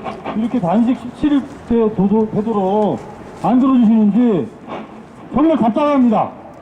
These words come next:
이거 뭐, 뭐 이렇게 작은 일을 가지고 이렇게, 예, 이렇게, 응? 십칠 일 동안 단식하게.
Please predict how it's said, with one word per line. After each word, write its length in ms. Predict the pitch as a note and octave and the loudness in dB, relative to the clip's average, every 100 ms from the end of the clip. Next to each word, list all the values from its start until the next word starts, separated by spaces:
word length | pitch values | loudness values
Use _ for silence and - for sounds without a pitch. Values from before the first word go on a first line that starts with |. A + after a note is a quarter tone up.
| - - - - - - - - - - | -20 -20 -20 -20 -20 -20 -20 -20 -8 0
이거 160 | D#4+ | 2
뭐, 260 | D#4+ D#4+ C4+ G#3+ | 4 2 2 -2
뭐 140 | B3 B3+ | -2 0
이렇게 140 | A3+ | 0
작은 320 | F#3+ G#3 B3 | 0 2 4
일을 200 | A#3 A3 | 4 2
가지고 300 | G#3 F#3+ F3+ | 0 0 0
이렇게, 200 | E3+ E3+ E3+ - - - A3 | -2 -2 -6 -8 -10 -4 0
예, 300 | B3 A3+ F#3 | 2 2 0
이렇게, 340 | G#3 G#3+ F#3+ - - - - - | -2 0 -2 -4 -14 -20 -12 -2
응? 240 | A3+ D4+ D4+ - - - - | 2 2 -2 -12 -18 -20 -14
십칠 260 | - C#4 E4+ | -4 0 2
일 140 | E4 | 2
동안 340 | A#3+ A#3+ F#3+ B2 | 2 2 0 -2
단식하게. 540 | F#3 G#3+ G3 F#3+ E3+ | -4 -4 -2 -2 -2